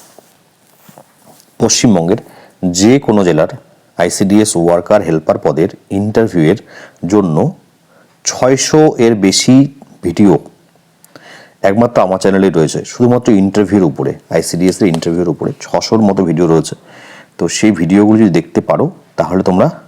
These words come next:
নিশ্চিতভাবে একটা স-, দারুণ ইন্টারভিউ দিয়ে আসবে। আর যদি নোটসের প্রয়োজন হয়, তাহলে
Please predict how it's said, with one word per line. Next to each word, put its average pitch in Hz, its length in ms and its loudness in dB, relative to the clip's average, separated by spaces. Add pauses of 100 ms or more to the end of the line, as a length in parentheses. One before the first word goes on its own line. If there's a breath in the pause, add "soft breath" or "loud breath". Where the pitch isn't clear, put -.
(280)
নিশ্চিতভাবে 104 800 -2 (500 loud breath)
একটা 151 160 0
স-, - 320 -8
দারুণ 98 340 0
ইন্টারভিউ 110 360 0
দিয়ে 78 220 0
আসবে। - 180 -10 (1120 loud breath)
আর 92 220 2
যদি 120 140 4
নোটসের 107 420 0
প্রয়োজন 87 260 0
হয়, 147 180 -2 (140)
তাহলে 95 360 0